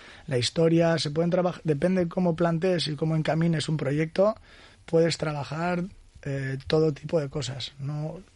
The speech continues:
A través de las matemáticas y a través de la ciencia puedes descubrir otros campos, pero se pueden desarrollar, eh, mu-,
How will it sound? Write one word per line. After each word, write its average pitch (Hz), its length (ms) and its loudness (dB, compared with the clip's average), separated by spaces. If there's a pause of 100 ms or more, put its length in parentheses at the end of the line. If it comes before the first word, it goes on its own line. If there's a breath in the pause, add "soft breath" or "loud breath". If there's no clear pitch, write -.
(300)
A 147 120 2
través 165 340 2
de 165 80 0
las 170 160 0
matemáticas 160 800 -2
y 135 160 -8
a 127 120 -10
través 131 400 -6
de 147 120 -2
la 143 280 -6
ciencia 139 580 -2 (560 loud breath)
puedes 151 320 2
descubrir 156 580 0
otros 151 320 -2
campos, 185 540 0 (600 loud breath)
pero 139 760 2
se 135 160 -4
pueden 147 180 -2
desarrollar, 156 540 0
eh, 160 260 0
mu-, 151 220 -2